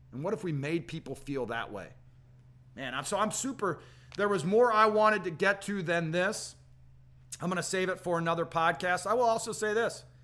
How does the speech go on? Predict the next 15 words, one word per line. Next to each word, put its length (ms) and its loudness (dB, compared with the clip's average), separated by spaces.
You 60 -6
know, 60 -2
I 120 4
got 160 2
a 40 2
note 220 0
yesterday, 500 0
or 140 4
actually 300 -2
somebody 380 -4
retweeted, 600 -6
a 60 -2
friend 260 -4
of 80 -4
mine, 320 -4